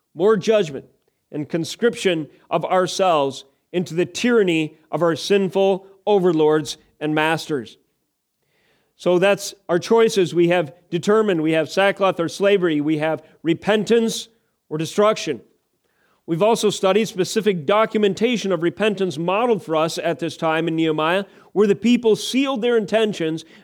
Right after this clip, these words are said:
by a firm document, a firm covenant in writing. And now today, Psalm one oh two presents us with a powerful anthem to be sung in sackcloth, as it were. This is a sackcloth song.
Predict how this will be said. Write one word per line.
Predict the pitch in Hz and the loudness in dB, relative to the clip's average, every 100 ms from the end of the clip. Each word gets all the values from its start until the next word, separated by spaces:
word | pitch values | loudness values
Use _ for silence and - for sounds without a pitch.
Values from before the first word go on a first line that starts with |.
| - | -2
by | 190 | 2
a | 180 170 | 2 0
firm | - 220 233 233 208 | -2 0 2 0 -2
document, | 156 196 - 180 147 123 - _ _ _ _ | 0 0 0 -2 -4 -8 -16 _ _ _ _
a | 160 | -4
firm | 160 202 220 233 | -2 2 2 2
covenant | 226 214 180 156 135 - _ | -2 -2 0 -2 -4 -10 _
in | 143 143 | -8 -4
writing. | 139 147 147 110 - _ _ _ _ _ _ _ _ _ _ _ | 0 0 -2 -8 -14 _ _ _ _ _ _ _ _ _ _ _
And | 135 | -6
now | 151 170 | -2 0
today, | 156 151 190 156 135 - _ _ _ _ | 0 0 2 0 -2 -10 _ _ _ _
Psalm | - 196 196 185 | -8 -2 0 2
one | 196 | 2
oh | 190 | 0
two | - 220 | 0 -2
presents | 165 175 196 202 214 | 0 0 0 0 0
us | 208 - - _ | 0 -2 -18 _
with | 165 180 | -4 -2
a | 165 | -2
powerful | - 202 214 214 185 175 | -2 0 2 2 0 0
anthem | 190 202 156 139 147 _ _ _ _ _ _ _ | 0 0 -4 -8 -12 _ _ _ _ _ _ _
to | 202 | 0
be | 196 | 0
sung | - - 226 233 247 | 0 2 2 2 2
in | 190 180 | 0 -2
sackcloth, | - 202 196 - 165 151 143 - | 0 0 0 0 0 0 -2 -4
as | 170 147 | -2 -2
it | 156 | -2
were. | 151 151 113 - _ _ _ _ _ _ _ | 0 0 -2 -12 _ _ _ _ _ _ _
This | 185 185 | -2 0
is | 185 | -2
a | 170 | -2
sackcloth | 190 185 180 180 170 | 2 0 2 0 0
song. | - 170 156 127 110 | -2 -4 -4 -6 -12